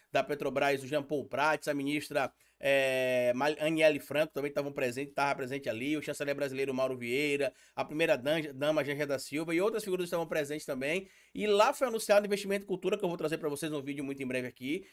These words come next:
que inicialmente será de duzentos e cinquenta milhões de reais, mas que pode chegar a quatrocentos milhões em dois mil e vinte e cinco. E eu fiquei emocionado e me chamou bastante atenção o momento em que o presidente Lula textualmente falou que não iria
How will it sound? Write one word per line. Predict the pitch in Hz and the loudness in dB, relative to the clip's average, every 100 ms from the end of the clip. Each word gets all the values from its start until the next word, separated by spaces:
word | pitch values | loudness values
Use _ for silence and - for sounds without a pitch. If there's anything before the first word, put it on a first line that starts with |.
| _ | _
que | 170 | -4
inicialmente | 180 175 170 170 | -2 0 0 0
será | 175 160 | 2 2
de | 156 | 2
duzentos | 147 165 | -4 -6
e | |
cinquenta | - 160 151 | -6 -6 -4
milhões | 147 143 | -4 -4
de | 143 | -4
reais, | 135 139 151 | 0 0 0
mas | 151 | -2
que | 143 | -8
pode | 147 143 | -6 -4
chegar | 143 127 135 135 - - | -4 -2 -2 -2 -10 -6
a | 143 151 | -2 0
quatrocentos | 156 151 180 190 | 0 0 -2 -4
milhões | 180 143 143 160 - - | -4 -2 0 -2 -4 -8
em | 147 | -4
dois | 143 | -4
mil | 131 139 | -4 -6
e | |
vinte | 135 | -6
e | - | -8
cinco. | 135 156 196 220 - _ | -4 -4 -4 -8 -16 _
E | 214 226 240 | -8 0 10
eu | 277 320 | 12 10
fiquei | 302 240 - 190 202 | 6 -4 2 4 4
emocionado | 196 202 226 226 180 151 160 165 180 | 2 2 0 0 2 2 2 0 -4
e | |
me | 190 - | -6 -2
chamou | 196 | 0
bastante | 190 185 208 | 0 -2 -4
atenção | 214 190 - 185 202 202 _ - | -6 -6 0 2 2 0 _ -8
o | 208 | 2
momento | 214 185 196 202 | 2 4 0 0
em | 202 | -2
que | 202 | -2
o | |
presidente | 196 185 170 185 175 | 0 0 0 -2 -2
Lula | 156 175 180 175 _ _ _ - | 0 2 0 -2 _ _ _ 4
textualmente | 247 269 - 220 196 196 208 | 4 4 2 2 4 2 0
falou | - 214 175 160 156 - | 2 4 4 2 -2 -8
que | - 202 | -10 -6
não | 196 190 214 262 285 269 | -4 -2 2 6 6 6
iria | 233 190 175 175 175 175 | 2 0 0 2 4 2